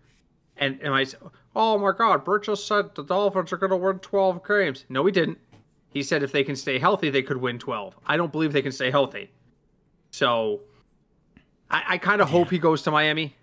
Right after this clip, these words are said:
Speaker 1: I, I, I really do, because I think that would be a very interesting story. And it's gonna make every team, it should make every team in the A F C East go, "Oh, fuck."
Speaker 2: <laughs>
Speaker 1: But we don't know if that's what's gonna happen or not.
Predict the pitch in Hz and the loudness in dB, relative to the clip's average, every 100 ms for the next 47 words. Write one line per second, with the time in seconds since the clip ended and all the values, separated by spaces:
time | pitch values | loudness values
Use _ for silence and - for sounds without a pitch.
0 | _ 151 147 147 143 151 139 143 143 143 | _ 0 0 0 0 2 2 2 2 0
1 | 151 151 135 131 131 139 143 131 135 123 | -2 -4 -6 -6 -6 -4 -4 -2 -4 -2
2 | 127 135 139 131 - 135 - 139 139 143 | 0 0 0 -8 -12 -12 -4 0 0 -2
3 | - - _ - 156 160 160 - 165 156 | -12 -20 _ -4 -2 0 -2 0 2 4
4 | 147 151 139 - - 160 156 160 - - | 4 2 0 -6 0 0 0 -6 -6 -8
5 | 147 151 165 175 - _ _ _ - 151 | -6 -4 -4 -6 -10 _ _ _ -4 -4
6 | - - 220 147 120 - _ 147 151 - | -4 2 6 6 2 -8 _ -4 -4 0
7 | 156 156 - 156 147 143 143 147 143 - | 0 0 -2 -2 0 -2 2 2 2 -2
8 | 139 147 175 - 135 123 - 151 117 - | -4 -2 -2 -2 -2 -2 -4 -6 -6 -8
9 | - - 113 98 - - _ _ _ 147 | -20 -16 -14 -14 -16 -20 _ _ _ -8
10 | - - - - 180 214 - 156 143 135 | -8 -10 -8 -4 -2 -2 0 2 0 -4
11 | - 170 156 185 180 170 165 151 139 - | -2 0 2 2 2 2 2 0 -4 -4
12 | 139 151 135 131 143 139 123 117 110 | -8 -6 -4 -2 -2 -2 -4 -4 -8